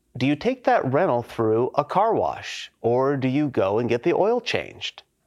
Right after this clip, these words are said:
No. Why not? Because it's not your car. It's not in your contract. But how about your own car? Do you wash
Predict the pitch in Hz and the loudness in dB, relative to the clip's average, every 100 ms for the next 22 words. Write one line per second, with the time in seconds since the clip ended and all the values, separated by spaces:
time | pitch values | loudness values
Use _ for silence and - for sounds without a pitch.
0 | _ _ _ _ _ - 92 90 85 127 | _ _ _ _ _ -6 -2 0 2 2
1 | 294 - _ _ _ _ _ _ _ _ | 0 -4 _ _ _ _ _ _ _ _
2 | _ 107 147 165 170 220 269 - - - | _ 0 2 4 2 0 -4 -10 -18 -20
3 | _ _ _ _ _ _ _ _ _ _ | _ _ _ _ _ _ _ _ _ _
4 | _ - 127 - - 131 127 131 135 - | _ -4 -4 -4 -6 0 0 0 -4 -4
5 | 139 131 - 92 80 87 - - _ 120 | -4 -4 -4 -4 -4 -6 -14 -20 _ -4
6 | 120 - 156 127 - - - _ _ _ | -4 -4 -2 -2 -4 -12 -20 _ _ _
7 | _ _ _ _ _ 113 104 113 85 92 | _ _ _ _ _ -6 -4 -4 -2 -4
8 | - - 139 147 - 160 202 - - - | -8 -4 -2 -2 -2 -2 -4 -8 -10 -12
9 | - - _ _ _ _ _ _ _ _ | -20 -20 _ _ _ _ _ _ _ _
10 | _ _ _ _ _ _ _ _ _ _ | _ _ _ _ _ _ _ _ _ _
11 | - 135 151 180 165 165 - 143 151 151 | 0 2 2 2 2 0 0 0 2 2
12 | 160 160 - - - - _ _ _ _ | 0 0 0 -2 -6 -16 _ _ _ _
13 | _ _ _ _ _ _ _ 98 120 139 | _ _ _ _ _ _ _ -2 0 2
14 | 175 160 208 - - - | 2 2 2 0 -4 -8